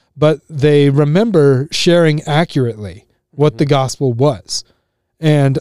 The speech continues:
Speaker 1: that is because, uh, when they were out serving, the Holy Spirit began working through them and gave them the words to say in that particular moment. Um, and that's what happens when we step outside of our strength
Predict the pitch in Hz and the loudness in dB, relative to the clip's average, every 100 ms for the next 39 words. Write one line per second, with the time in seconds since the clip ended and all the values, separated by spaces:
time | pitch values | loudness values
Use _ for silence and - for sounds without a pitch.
0 | - 143 143 202 202 185 220 143 127 120 | -6 -2 0 2 0 -2 -4 0 2 2
1 | 131 - - _ _ - 135 123 127 143 | -2 -6 -12 _ _ -6 0 0 0 0
2 | 135 170 196 160 151 147 151 143 143 - | 0 0 2 2 2 2 0 -2 -2 -4
3 | - 190 135 120 120 147 _ _ _ _ | 0 2 2 -2 -4 -8 _ _ _ _
4 | 143 127 147 180 - - 151 143 147 131 | -2 2 2 0 -2 0 2 2 -2 0
5 | 139 131 123 123 175 143 131 123 143 165 | 0 2 0 0 -4 -2 0 0 0 0
6 | 127 127 131 139 135 143 165 127 120 117 | 0 0 0 -2 -2 0 0 0 -2 -4
7 | - 139 - 202 123 107 139 127 139 127 | -6 -6 -2 -2 -2 -6 -2 0 0 -2
8 | 131 135 - - 135 127 170 143 87 - | -4 -8 -8 -4 -2 0 -2 -4 -12 -20
9 | _ - - - 147 127 127 120 131 - | _ -20 -20 -6 -2 2 2 0 -4 -4
10 | 156 147 196 - 190 113 180 190 139 135 | 0 0 0 0 0 0 -2 -2 -2 0
11 | 143 143 139 - - 156 - 147 156 - | 0 0 -2 -2 -2 -4 -2 -4 -2 0
12 | 147 135 131 147 196 185 - - 117 123 | 2 0 -2 -2 0 0 -6 -4 -2 -2
13 | - | -6